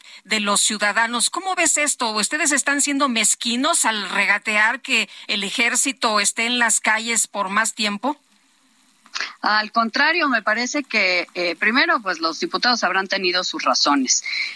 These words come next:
Speaker 2: No las compartimos en el Senado, de ninguna manera. Eh, lo que nosotros decimos es, eh, que hay que cumplir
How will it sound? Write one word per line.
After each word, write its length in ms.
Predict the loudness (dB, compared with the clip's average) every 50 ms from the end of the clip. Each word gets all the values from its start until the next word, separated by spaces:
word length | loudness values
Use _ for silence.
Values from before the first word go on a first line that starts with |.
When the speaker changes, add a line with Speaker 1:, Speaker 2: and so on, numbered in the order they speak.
| -14 -8 0
Speaker 2:
No 220 | 2 2 4 4 4
las 220 | 4 2 2 0
compartimos 640 | -4 -4 -4 -4 -4 -4 -4 -4 -4 -4 -4 -4 -4
en 140 | -2 -2 -2
el 80 | -2
Senado, 420 | 0 0 2 2 0 0 -2 -4 -10 -16
de 180 | -8 -6 -2 -2
ninguna 440 | 0 0 -2 0 -2 0 0 2 2
manera. 420 | 2 0 2 2 2 0 0 -2 -4 _ -20 -20 -20 -20 -20 _ _
Eh, 160 | -2 -2 -2 0
lo 140 | -2 -2 -2
que 100 | -2 -2
nosotros 760 | -2 -2 -2 -2 -2 -2 -2 0 2 4 4 2 0 -4 -6 _
decimos 800 | -6 -4 -2 0 0 2 0 0 0 2 2 2 2 2 0 -4 -4 -4
es, 460 | -2 0 0 0 0 -2 -4 -6 -8 -16 -12 -2
eh, 540 | 0 2 2 2 2 0 0 -2 -2 -2 -6 -12 -16 -14 -14 -14 -16 -18 -18 -6 -4
que 360 | -2 0 0 0 0 -2 -4 -8 _ _
hay 220 | -4 -2 -2 -4
que 240 | -4 -2 0 0 0
cumplir 460 | -2 -8 -10 -6 -4 -2 -2 -4 -6